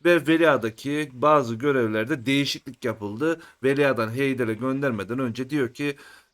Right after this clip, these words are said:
e, "Şurayı gezdireyim, burayı gezdireyim" mantığında böyle bir güncelleme notu gelmiş. Diğer alt tarafta da değişiklikler ve düzeltmeler var. Bunları isteyen arkadaşlar tıklayıp tek tek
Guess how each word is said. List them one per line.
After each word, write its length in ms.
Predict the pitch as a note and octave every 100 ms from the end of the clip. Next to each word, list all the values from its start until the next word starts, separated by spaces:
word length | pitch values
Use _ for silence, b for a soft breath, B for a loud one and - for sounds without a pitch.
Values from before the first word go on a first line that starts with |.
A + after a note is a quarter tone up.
| -
e, 340 | B2+ A#2 E2+
"Şurayı 380 | - D#3 C3 A2
gezdireyim, 520 | G#2 G#2+ G2+ A#2+ C3+
burayı 260 | B2 A#2 G2+
gezdireyim" 540 | A2+ A#2+ G#2 G#2 A#2+
mantığında 680 | A#2 A#2 G#2+ - G2+ C3+ A2+
böyle 280 | A2 F#2+ A2+
bir 120 | D3 -
güncelleme 500 | C#3 C3 B2+ A2+ G#2
notu 200 | F#2 -
gelmiş. 460 | F#2+ G2 B2+ C#3+ - B B B _
Diğer 260 | D3 C#3 C#3
alt 260 | - C3+ -
tarafta 360 | G#2+ F#2 G2 G#2+
da 300 | C3+ B2 - G#2+ G#2 C3+
değişiklikler 640 | B2+ A2+ - - F2+ F#2
ve 160 | B2+ A#2+ -
düzeltmeler 600 | A#2+ A#2 A2+ - A2 G2
var. 300 | F2+ B2 C3 B B B -
Bunları 280 | D3+ B2+ C3
isteyen 280 | C#3+ - A#2+
arkadaşlar 540 | B2 A2 G2+ - C#3+ C3+ _ _
tıklayıp 500 | D3+ - G2+ A2+ -
tek 220 | B2 -
tek 120 | C3